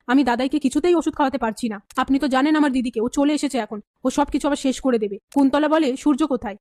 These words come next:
উর্মি বলে, "অফিসে।" কুন্তলা বলে, "আসুন আমার সাথে।" এই ব-, ওদিকে সূর্য আর দীপা অফিসে এসে কথা বলতে থাকে, তখনই কুন্তলা চায়ের ট্রে তাদের সামনে এনে ফেলে দেয়।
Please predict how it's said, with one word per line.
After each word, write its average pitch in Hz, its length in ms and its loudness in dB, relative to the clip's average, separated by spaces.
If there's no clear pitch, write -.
উর্মি 294 260 6
বলে, 285 160 2
"অফিসে।" 247 360 -2
কুন্তলা 269 380 0
বলে, 277 140 0
"আসুন 254 240 0
আমার 240 140 -2
সাথে।" 220 260 -12
এই 277 180 4
ব-, 277 100 0
ওদিকে 254 260 0
সূর্য 285 300 0
আর 302 140 2
দীপা 254 260 -2
অফিসে 247 300 -2
এসে 277 220 -4
কথা 233 200 -4
বলতে 277 240 -2
থাকে, 285 260 0
তখনই 262 360 2
কুন্তলা 294 420 4
চায়ের 269 220 2
ট্রে 302 200 -2
তাদের 277 260 -2
সামনে 262 380 0
এনে 269 120 2
ফেলে 254 280 0
দেয়। 208 180 -14